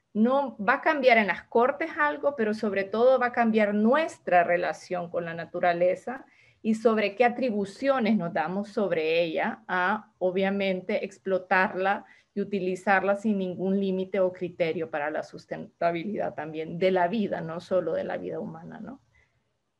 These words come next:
Entonces, lo que les mencionaba, estos nuevos paradigmas remueven del centro al hombre, el, y ponen en el centro las otras formas de vida. Empezamos a hablar de un ecocentrismo o de un biocentrismo.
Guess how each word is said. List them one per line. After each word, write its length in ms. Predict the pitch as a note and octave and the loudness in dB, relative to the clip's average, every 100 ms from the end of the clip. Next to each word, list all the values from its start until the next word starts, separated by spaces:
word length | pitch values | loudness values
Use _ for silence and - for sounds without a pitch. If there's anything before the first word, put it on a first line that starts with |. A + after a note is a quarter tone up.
| _ _ _ _ _ _ _ _ _ _ - - | _ _ _ _ _ _ _ _ _ _ -12 -2
Entonces, 440 | G#3+ G#3+ A3 B3+ | 0 2 4 4
lo 100 | C4 | 4
que 100 | B3+ | 4
les 140 | G#3+ | 2
mencionaba, 800 | A#3 G#3 G3+ G#3 G#3 A#3 G#3 - - | 2 0 -2 0 4 6 4 0 -2
estos 300 | G#3+ A3 A#3 | -4 -2 0
nuevos 300 | A3 A3+ A#3 | 2 2 0
paradigmas 640 | A3+ G3+ F#3+ G3 A#3 A3+ | 2 4 4 0 -2 -2
remueven 640 | G#3 G3 G3+ A#3 D4 C4+ | -2 0 0 0 0 0
del 160 | G3 F#3 | 2 2
centro 400 | F3+ F3+ F3 F3 | 2 -4 -2 0
al 140 | E3+ | 2
hombre, 500 | E3 D#3+ F3 - A#4+ - _ _ _ - | 2 -2 -4 -6 -6 -10 _ _ _ -2
el, 300 | F#3+ F#3+ F#3 | 4 4 4
y 120 | G#3+ | 2
ponen 460 | A3 A3+ B3+ C4 A3 | 2 2 2 2 0
en 120 | F#3+ | 0
el 160 | F3 E3+ | -2 -2
centro 400 | G3+ G3 G3 F#3+ | -2 -2 0 0
las 260 | F3 - | 0 0
otras 360 | - A3 - - | -4 -4 -8 -8
formas 340 | E3 - E3 | -6 -6 -8
de 120 | D#3+ | -8
vida. 220 | E3 E3 D#3+ | -10 -10 -12
Empezamos 540 | E3 F3+ G3 F#3 G#3+ | -6 -6 -4 -4 -2
a 60 | F#3+ | -2
hablar 280 | E3+ E3+ | -2 -2
de 80 | E3+ | -2
un 120 | F3+ | -4
ecocentrismo 1000 | G#3 A#3 A#3+ A#3 G#3 G3+ F3+ F#3+ - F#3+ | -6 -4 -6 -4 -4 -4 -6 -10 -8 -8
o 80 | E3 | -6
de 100 | D#3+ | -6
un 140 | E3 | -6
biocentrismo. 1080 | F3 F3+ E3+ - D#3+ D3 E3+ D#3+ D#3 D#3+ E3+ | -4 -4 -4 -8 -18 -16 -14 -12 -12 -16 -18